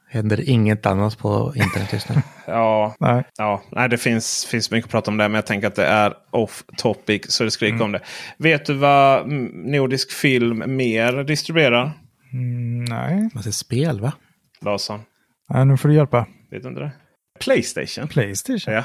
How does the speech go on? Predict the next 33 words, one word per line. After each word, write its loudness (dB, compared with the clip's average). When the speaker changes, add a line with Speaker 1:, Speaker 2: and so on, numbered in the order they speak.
Speaker 3:
Ja, -2
Speaker 2:
Eller 6
Speaker 3:
just -4
Speaker 2:
som, 2
Speaker 3:
det. 0
Speaker 2:
eh, -2
de -2
numera 2
heter, 0
Nordisk 0
Interactive. 0
Men -2
det 0
har 4
alltid 0
varit 0
konstigt 0
det -2
Speaker 3:
Just. 2
Speaker 2:
där, 0
liksom. -6
Nordisk -2
Film 0
har -2
PlayStation. -4
Eh, -6
Sony 0
distribuerar 2
Speaker 3:
Ja. 4
Speaker 2:
ju 2
<laughs> -4
Sony -2
själva. 0